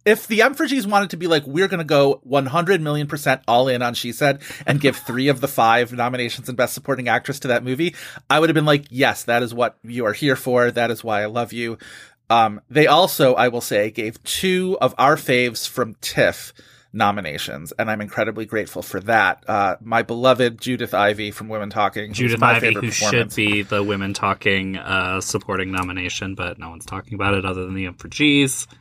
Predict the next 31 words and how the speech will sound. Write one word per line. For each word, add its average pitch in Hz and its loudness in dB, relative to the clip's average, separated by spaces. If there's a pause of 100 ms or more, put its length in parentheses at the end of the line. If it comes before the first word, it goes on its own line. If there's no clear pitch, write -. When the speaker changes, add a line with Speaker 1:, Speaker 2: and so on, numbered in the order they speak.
(440)
Speaker 1:
And 131 4
then 127 2
Gabrielle 120 2
Union, 120 0 (100)
Speaker 2:
Yes. - -2
Speaker 1:
who 123 0
is 123 0 (300)
probably 165 4
not 123 2
going 110 -2
to 104 -6
make 101 -10
it 95 -6
to 104 -10
an 90 -10
Oscar 82 -8
nomination, 76 -12
which - -14
is - -10
too - -6
bad. - -6
Speaker 2:
Which 135 2
is 143 -2
very 147 8
depressing. 92 -2
I 98 0
rewatched 104 2
that 101 2
movie 101 -2
recently, 92 -2
and 87 -8